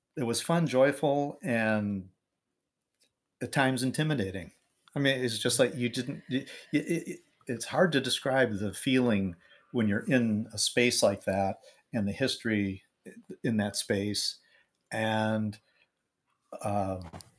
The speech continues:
yeah, it's just, I don't know. I don't, I don't have the words for it. It's, it, it just kinda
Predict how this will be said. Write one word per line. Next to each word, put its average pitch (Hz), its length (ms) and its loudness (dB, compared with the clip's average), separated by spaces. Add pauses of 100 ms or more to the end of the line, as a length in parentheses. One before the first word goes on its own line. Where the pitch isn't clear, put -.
(300)
yeah, 123 260 2
it's 104 140 -6
just, - 300 0 (680)
I 98 80 -6
don't 113 100 -2
know. 95 300 -6
I 107 80 0
don't, 110 180 -2
I - 180 -12
don't 113 120 0
have 113 120 0
the 113 60 -2
words 117 240 2
for 76 280 -4
it. 82 60 -10
It's, - 380 -8 (880)
it, 104 180 -10
it 104 180 -10
just - 200 -6
kinda 110 340 -2